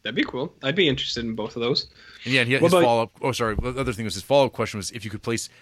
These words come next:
Speaker 2: one contemporary work into the public <laughs> domain, which work and why? I don't know. Uh, I, I think for, like, me,
Speaker 1: Hmm.
Speaker 2: like, off the top of my head, it'd be, like, so maybe, like, some of those, like, old, uh, things that maybe influenced Lovecraft, like Algernon Blackwood or M R James,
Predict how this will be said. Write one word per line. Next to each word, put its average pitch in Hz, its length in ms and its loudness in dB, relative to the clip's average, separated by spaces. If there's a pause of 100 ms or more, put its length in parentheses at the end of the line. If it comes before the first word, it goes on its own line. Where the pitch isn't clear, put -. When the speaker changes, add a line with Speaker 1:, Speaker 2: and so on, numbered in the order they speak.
Speaker 2:
one 113 380 -2
contemporary 113 680 -4
work 90 380 -6
into 87 120 -12
the 87 120 -10
public 95 380 -6
<laughs> - 0 -
domain, 95 500 -4
which - 260 -8
work - 180 -6
and 90 140 -10
why? 87 320 -6 (800)
I 98 140 -6
don't 78 140 -8
know. 76 160 -12 (160)
Uh, 98 340 -4
I, 156 180 -4
I 185 100 -2
think 233 160 -6
for, 233 120 -6
like, 175 160 0
me, 117 200 -4
Speaker 1:
Hmm. - 140 -14
Speaker 2:
like, 95 140 -6
off 107 240 -8
the - 40 -14
top 107 80 -2
of 98 60 -6
my 98 60 -6
head, 95 140 -6
it'd 98 80 -10
be, 92 80 -8
like, 82 180 -8 (460)
so - 100 -12
maybe, 139 160 -4
like, 127 180 -4
some 127 140 -8
of 117 60 -6
those, 98 160 -6
like, 90 180 -6
old, 104 300 -6
uh, 87 280 -4
things 104 260 -10
that 90 100 -12
maybe 85 420 -10 (140)
influenced 131 480 -8
Lovecraft, 143 500 -4
like 98 160 -8
Algernon 92 380 -8
Blackwood 98 580 -4
or 82 100 -6
M 87 160 -10
R 85 120 -6
James, 87 460 -8